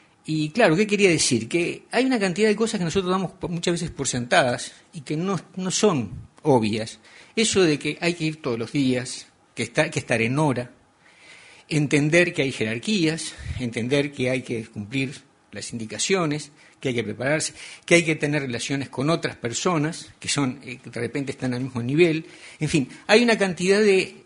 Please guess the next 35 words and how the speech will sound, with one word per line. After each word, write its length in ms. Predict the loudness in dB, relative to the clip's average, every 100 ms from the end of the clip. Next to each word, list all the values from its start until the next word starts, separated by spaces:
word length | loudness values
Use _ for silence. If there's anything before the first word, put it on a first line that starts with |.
| _ -6
eh, 220 | -4 0
cosas 380 | 2 2 0 -2
que 100 | -4
tienen, 320 | 0 0 0
que 300 | -4 -4 0
no 180 | 0 0
tienen 260 | 0 0
que 140 | 2 4
ver 180 | 4 4
con 200 | 0 0
que 120 | -2
se 220 | 2 2
hace 220 | 4 2
electrónica 800 | 0 -2 -2 -2 -4 -2 4 6
o 280 | 6 2 -2
computación 920 | -4 -6 -4 -2 0 0 0 -2 -6
o, 80 | -6
o, 800 | -4 -2 -4 -6 -8 -10 -10 -8
o 200 | -8 -6
cos-, 220 | -8 -10 0
cosas 280 | 2 2
jurídicas 720 | -2 0 2 2 0 -2 -4 -2
o 120 | -4
cosas 260 | -4 -4
económicas, 680 | -4 -2 0 0 0 -2 -6 -12 -8
sino 240 | -2 0 -2
que 80 |
tienen 260 | -2 0 0
que 80 | 0
ver 140 | -2
con 100 | -2
el 100 | -2
trabajo 380 | 0 0 -2 -4
en 80 | -4
sí. 260 | -4 -4